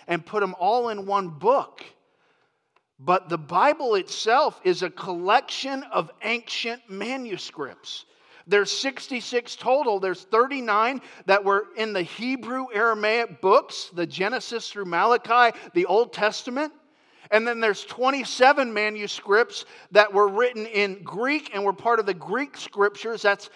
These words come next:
the New Testament. And, and someone took those two bo-, y-, groups of manuscripts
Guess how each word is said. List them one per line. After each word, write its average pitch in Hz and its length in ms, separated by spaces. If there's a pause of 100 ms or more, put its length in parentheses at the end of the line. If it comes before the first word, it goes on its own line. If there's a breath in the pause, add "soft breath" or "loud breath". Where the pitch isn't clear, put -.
(100)
the 208 100
New 277 280
Testament. 180 600 (300 loud breath)
And, 202 160
and 214 160
someone 285 640
took 262 380 (200 loud breath)
those 254 520 (240 soft breath)
two 269 300
bo-, 202 280 (480)
y-, 185 80
groups 233 460
of 208 100
manuscripts 208 880